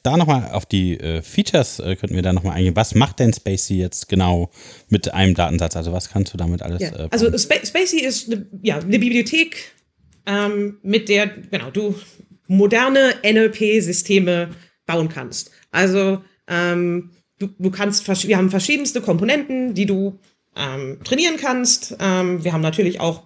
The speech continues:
Speaker 2: ähm, Pipelines, die, die man sich runterladen kann, ähm, die wir vortrainiert haben.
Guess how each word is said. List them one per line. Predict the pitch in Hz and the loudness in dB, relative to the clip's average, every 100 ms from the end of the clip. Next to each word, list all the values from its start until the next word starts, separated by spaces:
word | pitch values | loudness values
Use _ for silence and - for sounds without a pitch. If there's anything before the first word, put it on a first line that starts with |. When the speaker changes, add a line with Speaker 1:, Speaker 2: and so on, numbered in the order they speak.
| - | -6
Speaker 2:
ähm, | 180 160 160 160 | -2 0 0 -2
Pipelines, | - 185 180 170 170 - | 0 0 2 0 0 -2
die, | 175 | -2
die | 156 | 0
man | 160 175 | 0 0
sich | 151 | 0
runterladen | 320 294 240 220 | 0 2 2 2
kann, | 214 190 185 190 - - - | 0 0 0 -2 -6 -20 -8
ähm, | 170 170 | -2 0
die | 170 202 | 0 0
wir | 311 | 2
vortrainiert | 277 247 226 220 202 | 2 0 2 2 0
haben. | 180 180 180 | -2 0 -2